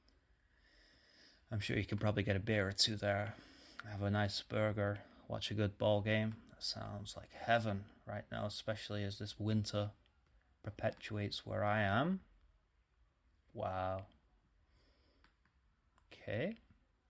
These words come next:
And we go into the indoor part of the stadium, the locker room. Fantastic.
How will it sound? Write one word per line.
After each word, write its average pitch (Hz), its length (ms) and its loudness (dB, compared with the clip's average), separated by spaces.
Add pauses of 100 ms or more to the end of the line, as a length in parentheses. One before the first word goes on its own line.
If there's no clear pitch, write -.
(500)
And 104 560 0
we 104 120 4
go 107 180 4
into 107 240 0
the 107 260 -4
indoor 156 380 4
part - 320 -4
of 104 120 -12
the - 80 -16
stadium, - 500 -10
the - 100 -8
locker - 300 -4
room. - 220 -8 (4000)
Fantastic. - 500 -6